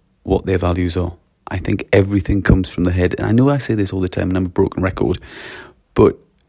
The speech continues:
if the head doesn't get it, then we're just screwed, really. Um, the head needs to know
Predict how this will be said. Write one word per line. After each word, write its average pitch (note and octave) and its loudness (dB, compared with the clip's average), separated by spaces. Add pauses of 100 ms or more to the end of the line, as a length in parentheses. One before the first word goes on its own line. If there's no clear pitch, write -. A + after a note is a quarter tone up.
(440)
if - -6
the A#2+ -4
head C3+ -2
doesn't G#2+ -2
get G#2 0
it, - -8 (180)
then G2 0 (600)
we're G2+ -2
just - -4
screwed, G2 -2
really. G2 -4 (600)
Um, G2 4 (260)
the A2 0
head B2 4
needs G#2+ 2
to - 4
know G2 0